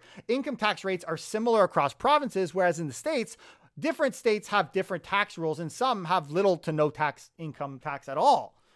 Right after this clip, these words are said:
which is sweet. Looking ahead, we think material hi-, material tax hikes are on the horizon.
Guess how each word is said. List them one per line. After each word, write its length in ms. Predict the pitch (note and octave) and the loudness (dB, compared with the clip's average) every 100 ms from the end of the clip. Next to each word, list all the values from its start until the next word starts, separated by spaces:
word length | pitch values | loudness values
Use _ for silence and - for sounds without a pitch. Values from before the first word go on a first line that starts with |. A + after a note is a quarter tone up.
| - | -18
which 180 | C#3+ | -18
is 60 | B2+ | -16
sweet. 460 | - D4+ C#4+ - _ _ _ _ - | -10 -6 -6 -8 _ _ _ _ 0
Looking 320 | A3 B3+ A#3+ | 4 4 2
ahead, 360 | G#3 A#3 D4 G#3+ | 0 4 4 4
we 100 | G#3 | -2
think 200 | A3+ G#3 | -4 -4
material 460 | F#3+ - A3 G#3 | -4 0 4 4
hi-, 280 | E3+ - G#3+ - | 4 0 -4 -2
material 540 | E3+ F#3 - C#4 A#3 | -4 -4 -2 2 2
tax 320 | - A3 C4+ | 2 2 2
hikes 200 | G3 F3+ | 0 -2
are 100 | E3+ | -2
on 120 | E3 | -2
the 80 | F3+ | 0
horizon. 540 | D#3 D#3 F3+ C#4 D#3+ | 0 4 6 6 2